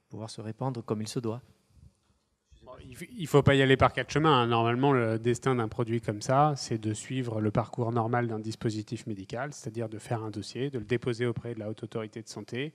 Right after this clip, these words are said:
Speaker 2: auprès du comité spécifique, d'attendre des interminables mois que la Haute Autorité de Santé ait le temps d'examiner le dossier,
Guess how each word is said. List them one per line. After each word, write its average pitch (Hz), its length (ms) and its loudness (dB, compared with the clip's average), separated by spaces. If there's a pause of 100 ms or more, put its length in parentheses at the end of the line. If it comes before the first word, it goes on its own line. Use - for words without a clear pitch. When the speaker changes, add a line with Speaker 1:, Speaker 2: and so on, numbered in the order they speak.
Speaker 2:
auprès - 160 -10
du 113 100 -8
comité 120 360 -2
spécifique, - 600 -10 (360)
d'attendre 139 540 6
des 120 340 0
interminables 143 680 4
mois 135 300 6
que 127 140 -4
la 113 160 -2
Haute 113 120 -4
Autorité 120 360 -2
de - 60 -6
Santé 123 400 -2
ait 127 40 -4
le 120 60 -8
temps 131 140 -4
d'examiner 113 440 -2
le 107 80 -4
dossier, 139 400 0